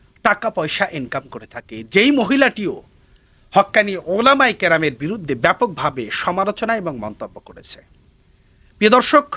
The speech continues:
আমি জানি আপনারা হয়তো বিশ্বাস করতে পারবেন না যে গিয়াসউদ্দিন আত-তাহেরির উপরে সাধারণ জনগণ মাহফিলের মঞ্চের স্টেজের উপরে উঠে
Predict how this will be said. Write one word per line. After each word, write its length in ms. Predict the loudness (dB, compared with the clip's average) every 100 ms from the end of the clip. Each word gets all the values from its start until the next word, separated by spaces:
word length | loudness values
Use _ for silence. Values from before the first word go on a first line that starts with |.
| -8 -4
আমি 140 | -2
জানি 280 | 0 0 -2 -8 -16 _ _ _ -2
আপনারা 260 | 2 4 4
হয়তো 180 | 2 2
বিশ্বাস 320 | 4 4 2 0
করতে 280 | -4 -6 -4
পারবেন 340 | -2 0 0 0
না 80 | -2 -4
যে 80 | -8
গিয়াসউদ্দিন 560 | 2 2 2 -2 0 2
আত-তাহেরির 580 | 2 0 0 -4 -6 -6
উপরে 260 | -8 -8 -12 _ _ _ _ _ _
সাধারণ 440 | 2 4 6 4 4 4
জনগণ 420 | 4 4 2 -2 -4 -18 _ _ _ _
মাহফিলের 540 | 2 2 2 2 2 2 2
মঞ্চের 420 | 2 4 4 4 2 -8 -8
স্টেজের 480 | -2 4 4 6 4
উপরে 240 | 2 -4 -8 -8
উঠে 240 | -8 -10